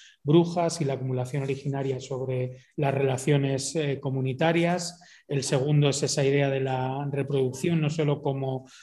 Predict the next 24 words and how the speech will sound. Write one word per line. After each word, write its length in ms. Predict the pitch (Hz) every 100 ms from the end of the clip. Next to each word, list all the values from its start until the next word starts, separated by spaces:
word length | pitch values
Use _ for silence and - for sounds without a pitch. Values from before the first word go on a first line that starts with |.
| - -
reproducción 560 | 147 143 135 135 156
de 80 | 147
actividades 600 | 127 156 135 135 143 135
concretas 640 | - 127 127 170 170 139 131
de 120 | 135
esa 240 | 127 135
fuerza 320 | 127 143 120
de 80 | 135
trabajo, 560 | - 131 170 170 127 127 - - _
sino 320 | - 143 139
como 1000 | 135 131 131 127 127 123 123 120 127 139
explotación 800 | 160 147 160 143 131 127 165 165
de 120 | 147
las, 340 | 135 127 127 -
eh, 300 | 147 131 131
relaciones 640 | 135 127 - 151 143 -
humanas, 600 | 135 156 156 170 202 - _ _ _ _ _ _ 160
y, 40 |
por 160 | 143 135
lo 100 | 127
tanto, 500 | 143 147 127 135 -
explotación 760 | - - 143 - 123 - 160 147
de 120 | 131
la 360 | 127 127 139